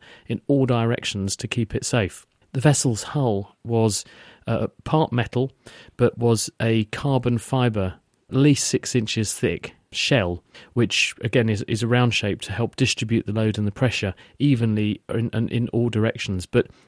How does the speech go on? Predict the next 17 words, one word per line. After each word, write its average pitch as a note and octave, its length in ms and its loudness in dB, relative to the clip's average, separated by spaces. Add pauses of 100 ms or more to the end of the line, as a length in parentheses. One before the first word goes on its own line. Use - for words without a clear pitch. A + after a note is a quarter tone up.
(120)
all D#3 220 6
it - 100 -4
takes - 400 -4
under A2 200 0
those B2 300 2
sorts - 320 -2
of G#2+ 80 -4
enormous B2+ 520 2
pressures G2 500 -2 (360)
is G#2 160 -2
one C#3 220 4
tiny A#2+ 320 2
breach, - 580 -2 (360)
one B2+ 320 4 (100)
material B2 720 2
structural - 500 -4
failure A2+ 560 2